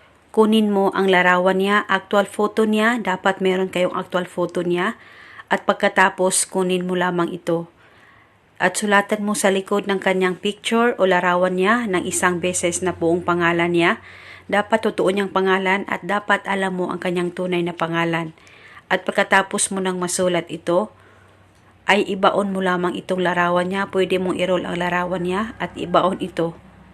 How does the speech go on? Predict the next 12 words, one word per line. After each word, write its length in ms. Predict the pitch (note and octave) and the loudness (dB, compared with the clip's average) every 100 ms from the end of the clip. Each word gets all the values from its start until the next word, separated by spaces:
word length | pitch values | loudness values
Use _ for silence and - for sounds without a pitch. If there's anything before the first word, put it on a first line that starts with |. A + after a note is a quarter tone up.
| - - | -20 -16
sa 240 | - - F#3+ | -4 2 4
garapon 480 | F#3+ F#3 F#3 F#3 F3+ | 4 2 -2 -2 0
na 80 | |
may 160 | F3 E3+ | 0 -2
asukal. 560 | F3 - E3 F3 D#3+ D#3+ - - - - - - - | -4 -4 -4 -2 -2 -4 -14 -20 -20 -20 -20 -12 -8
At 80 | - | -4
kung 160 | A3 | -2
sakaling 480 | - G#3+ G#3 G#3+ A3+ | 2 4 6 6 4
wala 240 | G#3+ A3 | 4 2
naman 240 | A3 G#3+ G#3+ | 2 0 0
kayong 480 | G#3+ G3+ G3 G3+ F#3+ | 2 2 0 0 2
larawan 560 | F#3 F#3+ F#3 F#3 F#3 | 4 4 4 2 0